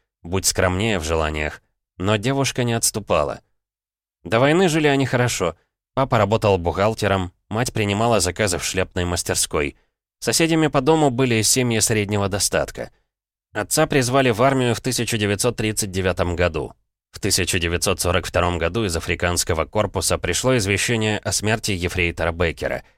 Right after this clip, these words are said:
Мать стала часто болеть. Когда пришли американцы, часть квартир опустела. В соседнюю заселили Розу Розенфельд, переводчицу одного из подразделений оккупационной администрации.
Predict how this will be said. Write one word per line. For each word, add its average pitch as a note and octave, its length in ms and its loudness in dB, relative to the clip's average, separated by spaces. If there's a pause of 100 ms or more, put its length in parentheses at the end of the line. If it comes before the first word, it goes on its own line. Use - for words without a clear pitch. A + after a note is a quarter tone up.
(340)
Мать B2+ 240 0
стала B2 340 0
часто G2 320 -2
болеть. E2 500 -2 (600)
Когда G2 240 0
пришли F#2+ 320 0
американцы, F#2 720 0
часть C3 300 -2
квартир A2+ 400 2
опустела. F#2+ 580 0 (380)
В - 80 -6
соседнюю G2+ 420 0
заселили F2+ 480 2
Розу F2+ 420 2
Розенфельд, G2 720 -2 (260)
переводчицу G#2 560 0
одного F#2 360 0
из G2+ 100 0
подразделений F2+ 880 0
оккупационной E2 800 -2
администрации. E2 1000 -4